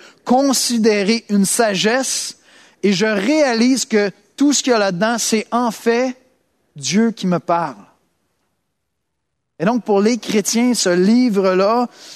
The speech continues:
c'est plus que juste du papier puis de l'encre, vous comprenez ? Puis, puis quand je parle du livre, je parle pas de celui-là, là, c'est pas, euh, moi, je veux dire, j'en ai plein de ce livre-là, j'ai plein de Bibles, je lis ma Bible là-dessus, je, c'est partout, là, je veux dire. Mais ce qu'il y a là-dedans,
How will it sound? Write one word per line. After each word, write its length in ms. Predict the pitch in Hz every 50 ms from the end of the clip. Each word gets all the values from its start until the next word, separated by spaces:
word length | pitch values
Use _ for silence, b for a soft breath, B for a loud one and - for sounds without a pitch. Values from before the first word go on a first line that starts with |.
| B B B B B B B B B _ _ _ _ _ _
c'est 200 | - - - 185
plus 360 | - - 247 277 285 262 -
que 120 | - 202 185
juste 240 | 170 190 196 175 160
du 100 | 165 160
papier 400 | - 190 175 - - 208 214 180
puis 160 | - 190 170
de 80 | 160
l'encre, 280 | 175 185 196 196 175 151
vous 40 | 147
comprenez ? 400 | - 185 170 - 180 190 220 247
Puis, 240 | - - - 185 160
puis 140 | 147 - 165
quand 140 | 247 240 208
je 60 | -
parle 180 | - 214 202
du 120 | 185 175 160
livre, 200 | 170 196 202 175
je 60 | -
parle 120 | 185 175
pas 140 | 170 214 214
de 40 | -
celui-là, 540 | - 190 175 170 175 170 175 180 190 202 180
là, 80 | 165
c'est 140 | 156 - 160
pas, 320 | - - 214 202 185 165 156
euh, 40 | B B B B B B B B B B -
moi, 140 | 156 185 175
je 100 | 165 156
veux 40 |
dire, 160 | 151 170 170 170
j'en 220 | 170 175 165 165
ai 120 | 170 170 -
plein 480 | - - 185 185 185 196 190 190 185
de 140 | 160 147 147
ce 200 | 143 - - 165
livre-là, 560 | 151 156 156 156 160 147 151 139 147 151 165
j'ai 100 | 165 151
plein 280 | 160 - 202 196 190 180
de 40 | 165
Bibles, 360 | 135 135 156 160 170 165 147
je 60 | 151
lis 100 | 160 185
ma 140 | 180 170 160
Bible 280 | 156 165 180 180 160 160
là-dessus, 380 | 156 143 - - - 196 180
je, 100 | 165 156 B B B B B B B B B _
c'est 240 | - 170 - - -
partout, 480 | 226 - - - - - 214 233 233
là, 340 | 196 170 160 156 151 151 147
je 80 | 143 -
veux 180 | 160 151 160
dire. 100 | 151 131 - _ _ _ _ _ _ _ _ _ _ _ _ _ _ _ _ _ _ _ _ _ _ _ _ _ _ _ _ -
Mais 100 | 160 165
ce 100 | - -
qu'il 100 | - 247
y 40 | 240
a 20 |
là-dedans, 560 | 226 208 190 170 180 190 190 196 226 262 247